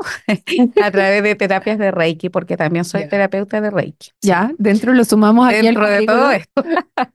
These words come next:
Speaker 1: <laughs> Y hago eso, esto como descargas con piedras de cuarzo. Me gustan las cosas naturales, no me gusta medicarme, no soy amiga de los doctores. Me hago un chequeo general, sí, obviamente, pero lo hago así,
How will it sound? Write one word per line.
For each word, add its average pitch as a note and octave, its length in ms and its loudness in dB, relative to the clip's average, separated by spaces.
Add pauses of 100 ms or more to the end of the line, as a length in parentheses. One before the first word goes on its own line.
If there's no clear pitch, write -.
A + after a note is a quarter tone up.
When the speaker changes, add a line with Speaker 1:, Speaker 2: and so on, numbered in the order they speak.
Speaker 1:
<laughs> C#4+ 480 -6
Y C4+ 640 -4
hago A3+ 280 -2
eso, A3+ 600 -4
esto A3 720 0
como G3+ 240 -4
descargas A3 760 -2
con F#3+ 160 -6
piedras F3 400 0
de F3 100 -2
cuarzo. A3 560 -2
Me G#3 120 -4
gustan G#3 300 -6
las G3+ 100 -6
cosas - 300 -6
naturales, G3+ 840 -2
no G#3 200 -2
me G#3 100 0
gusta G#3 300 -2
medicarme, G3+ 680 -2
no F3+ 140 -4
soy F#3+ 300 -4
amiga G3 340 0
de G3+ 100 2
los G3+ 160 0
doctores. F#3 640 -4 (280)
Me F#3 200 2
hago F#3+ 220 0
un G3+ 80 0
chequeo G3+ 360 -2
general, G3+ 560 0
sí, G3+ 300 0
obviamente, G#3 600 0
pero G#3+ 640 0
lo G3+ 140 0
hago F3+ 160 -4
así, - 300 -18